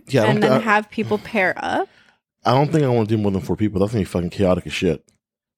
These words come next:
Speaker 1: Four is realistically at max. 'Cause then you have people talking over each other and cutting each other off, and, or you have that one person doesn't say shit.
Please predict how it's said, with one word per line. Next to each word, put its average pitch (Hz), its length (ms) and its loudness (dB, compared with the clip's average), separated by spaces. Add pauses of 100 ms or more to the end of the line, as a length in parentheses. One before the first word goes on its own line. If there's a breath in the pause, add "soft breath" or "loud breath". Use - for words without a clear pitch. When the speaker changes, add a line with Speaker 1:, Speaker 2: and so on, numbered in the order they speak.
(300)
Speaker 1:
Four 113 760 0
is 98 300 0
realistically 98 720 -2
at 85 180 -2
max. 92 800 -2 (400 soft breath)
'Cause 110 200 0
then 123 340 2
you 117 160 2
have 104 240 2
people 101 220 -2
talking 95 320 0
over 104 260 0
each 107 180 -2
other 104 340 4
and 85 220 0 (400 soft breath)
cutting 98 200 0
each - 140 -4
other 87 160 0
off, 98 580 0 (600)
and, 90 400 -2
or 95 120 2
you 95 80 4
have 101 120 2
that 90 100 4
one 95 140 0
person 92 200 -6
doesn't 85 240 -4
say 80 120 -6
shit. 104 540 0